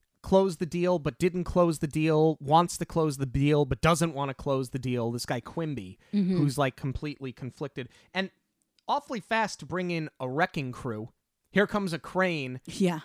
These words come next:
Speaker 1: and a bunch of guys that are gonna demo the school, like, immediately. Like, the ink's not even dried on the contract that could not have been signed because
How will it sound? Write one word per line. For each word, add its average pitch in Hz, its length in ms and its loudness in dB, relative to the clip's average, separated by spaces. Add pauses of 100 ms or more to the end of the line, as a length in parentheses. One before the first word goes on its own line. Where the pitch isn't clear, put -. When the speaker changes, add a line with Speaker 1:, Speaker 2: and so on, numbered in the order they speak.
(140)
Speaker 1:
and 147 120 0
a 143 40 -2
bunch 165 240 0
of 143 100 -6
guys 151 440 2
that 139 160 -2
are 131 260 0 (360)
gonna 151 160 2
demo 156 400 2
the 127 80 -8
school, 147 420 0
like, 123 260 -2
immediately. 131 640 -2
Like, 127 140 -6
the - 80 -8
ink's 180 300 -2
not 151 140 0
even 139 180 -4
dried 143 320 2
on 131 120 0
the 117 60 -10
contract 160 800 -2 (120)
that 131 280 -6
could 151 180 -10
not 143 160 -4
have 123 100 -12
been 123 140 -10
signed 131 480 -4
because 117 560 -8